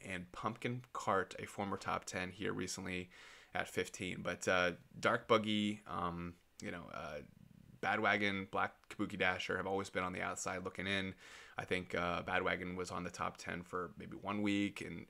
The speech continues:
and, uh, Black Kabuki Dasher was on for another week. But um, and Black Dozer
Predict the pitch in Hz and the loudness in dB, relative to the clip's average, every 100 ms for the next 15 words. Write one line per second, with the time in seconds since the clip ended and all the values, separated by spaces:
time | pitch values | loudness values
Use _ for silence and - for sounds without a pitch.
0 | - 87 78 - - - 92 95 101 95 | -12 -12 -10 -6 -6 0 0 0 -2 -8
1 | 90 85 95 - 95 90 85 - - 95 | -4 0 0 0 0 -2 -2 -4 -2 -4
2 | 98 - 104 90 95 95 87 92 85 - | -4 -4 -4 -2 -2 -2 -2 -2 -2 -6
3 | - - - - - - - 104 98 87 | -18 -16 -16 -18 -18 -18 2 6 6 4
4 | - - 110 123 123 113 110 101 | -4 2 6 6 8 8 8 6